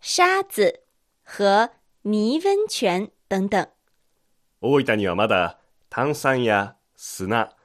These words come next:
Speaker 2: 泥などの温泉がありますよ。
Speaker 1: 一共有多少温泉？
Speaker 2: 全部でどれくらいの温泉があるんですか？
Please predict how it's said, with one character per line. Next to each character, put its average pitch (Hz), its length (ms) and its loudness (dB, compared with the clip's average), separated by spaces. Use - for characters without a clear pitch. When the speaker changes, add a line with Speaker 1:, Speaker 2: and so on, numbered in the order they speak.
Speaker 2:
泥 101 320 0
な 208 140 2
ど 165 100 0
の 113 220 2
温 117 80 2
泉 113 260 0
が 113 300 0
あ 85 80 -4
り 92 80 -4
ま 90 100 -6
す - 140 -12
よ。 101 220 -6
Speaker 1:
一 262 300 -2
共 381 360 2
有 185 340 2
多 392 340 2
少 180 360 2
温 262 240 -4
泉？ 196 420 -4
Speaker 2:
全 190 320 0
部 139 80 -2
で 92 400 0
ど 95 180 -4
れ 160 100 4
く 214 140 -2
ら 214 140 4
い 214 40 2
の 202 160 2
温 190 100 4
泉 180 260 0
が 160 100 6
あ 165 60 4
る 135 80 2
ん 92 80 -4
で 76 80 -6
す - 80 -18
か？ 95 260 -8